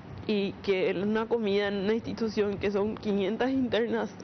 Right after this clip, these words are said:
apenas se cocine para ciento veinte, y que cuando se van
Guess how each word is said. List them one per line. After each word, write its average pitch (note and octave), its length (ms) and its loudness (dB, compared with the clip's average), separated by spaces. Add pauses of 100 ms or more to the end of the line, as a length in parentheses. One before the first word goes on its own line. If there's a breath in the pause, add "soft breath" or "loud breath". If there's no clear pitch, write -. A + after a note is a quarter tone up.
(140)
apenas A3 460 0
se A#3 100 0
cocine G#3+ 400 0
para - 240 0
ciento A3 340 2
veinte, G#3+ 380 0 (540 loud breath)
y G#3 80 0
que F3 120 2
cuando G3 360 2
se G3 200 0
van A#3+ 460 0